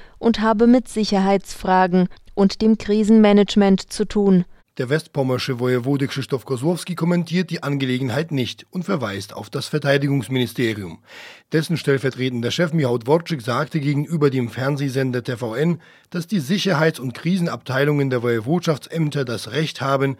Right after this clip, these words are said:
Speaker 2: Informationen zu sammeln und zu verarbeiten, um die derzeitige Sicherheitslage zu dokumentieren und Prognosen erstellen zu können.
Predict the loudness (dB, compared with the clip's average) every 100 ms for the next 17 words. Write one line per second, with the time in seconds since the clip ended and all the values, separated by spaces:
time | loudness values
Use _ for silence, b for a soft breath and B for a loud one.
0 | b -8 -4 0 0 0 0 2 2 0
1 | -4 -2 2 2 0 -2 -8 -10 -8 -8
2 | -2 -2 2 2 0 -2 -6 b b -4
3 | -2 0 0 0 -4 -4 -6 -6 -4 -4
4 | -2 -2 -4 -4 -2 -2 -4 -6 -6 -6
5 | -8 -10 -8 -4 -2 -2 -2 -6 -4 -4
6 | 0 0 0 -4 -8 -8 -8 -8 -10 -12
7 | -12 -12 -16